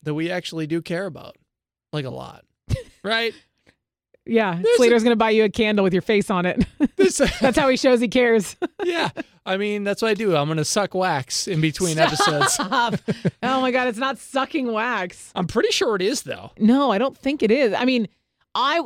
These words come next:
Speaker 2: maybe there is some kind of thing about sucking wax, maybe somewhere. All I'm saying is that if you buy wax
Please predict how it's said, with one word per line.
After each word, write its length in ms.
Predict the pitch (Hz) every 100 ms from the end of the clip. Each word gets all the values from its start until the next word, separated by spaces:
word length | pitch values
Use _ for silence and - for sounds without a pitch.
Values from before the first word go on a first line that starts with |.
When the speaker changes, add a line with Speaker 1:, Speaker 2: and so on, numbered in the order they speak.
| - 262
Speaker 2:
maybe 400 | 254 339 359 330
there 160 | 302
is 180 | 277 285
some 420 | - - 247 285
kind 320 | - 277 269
of 80 | 247
thing 280 | - 226 254
about 200 | 247 196
sucking 360 | - 233 247 208
wax, 480 | 202 269 - - -
maybe 440 | 202 226 247 294
somewhere. 540 | - 240 269 311 339 339 - _ -
All 160 | 247 277
I'm 140 | 339
saying 260 | 240 247 233
is 140 | 214
that 100 | 214
if 160 | 226 -
you 80 | 180
buy 340 | 175 214 262
wax 640 | 214 180 208 165 - -